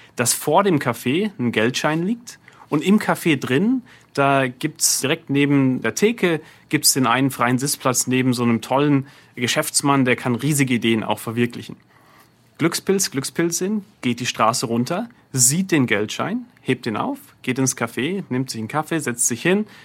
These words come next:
hat eine Konversation mit dem Geschäftsmann, tauschen ihre Visitenkarten aus, potenziell kommt eine Möglichkeit bei rum. Pechvogel, Pechvögelin geht die Straße runter,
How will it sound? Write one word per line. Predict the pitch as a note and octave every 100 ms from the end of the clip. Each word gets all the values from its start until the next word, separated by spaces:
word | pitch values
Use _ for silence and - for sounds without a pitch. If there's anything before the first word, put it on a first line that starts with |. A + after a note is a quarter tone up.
| - _
hat | C#3 -
eine | B2
Konversation | B2+ A#2 A2+ C#3 C3+
mit | B2+ A#2
dem | A2+ A2
Geschäftsmann, | - F3 F#3 - F3+ F#3+ F#3+ - -
tauschen | - B2+ C3
ihre | C3 A#2 A2+
Visitenkarten | C#3 E3+ E3 D3+ D3
aus, | C3 C3 C3+ - _ _ -
potenziell | C#3 C3 B2+ B2+ A#2+
kommt | A#2+ A#2 A2
eine | A2+
Möglichkeit | A2 G#2+ G#2+ - G2 - _ _
bei | A2
rum. | A#2 F3+ - - - _ _ - A#2+ -
Pechvogel, | E3 E3 F#3+ G3 G3+
Pechvögelin | - D3+ F3+ E3+ E3+ G#3 B3+ - _
geht | B2+ A#2+
die |
Straße | B2 A2+ A#2 -
runter, | B2 D3 F3+